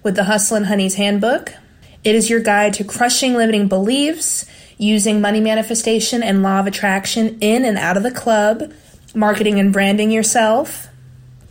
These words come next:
finding your unique niche to make more motherfucking money,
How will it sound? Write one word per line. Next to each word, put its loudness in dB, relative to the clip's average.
finding 2
your 2
unique 0
niche 0
to -4
make 2
more 4
motherfucking 0
money, -4